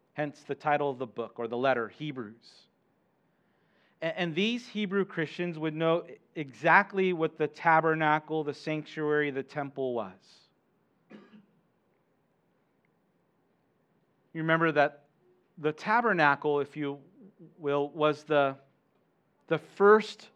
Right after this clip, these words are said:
installment. It was the temporary installment before the temple came. And the tabernacle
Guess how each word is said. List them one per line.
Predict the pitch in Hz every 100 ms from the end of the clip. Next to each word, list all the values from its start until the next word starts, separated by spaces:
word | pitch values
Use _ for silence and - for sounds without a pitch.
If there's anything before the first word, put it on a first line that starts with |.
| _ -
installment. | 165 156 - 165 156 143
It | 147
was | 151
the | 170
temporary | 175 226 233 202 180 170 156
installment | 139 - 160 147 139
before | 131 123 151 143 143 _
the | 139
temple | 139 160 139 127
came. | 120 110 85 _ _ _ _ _ _ _ _ _ _ _ _ _ _ _ _ _ _ _ _ _ _ _
And | 175
the | 185
tabernacle | 185 233 247 220 190 175 175 185 190 185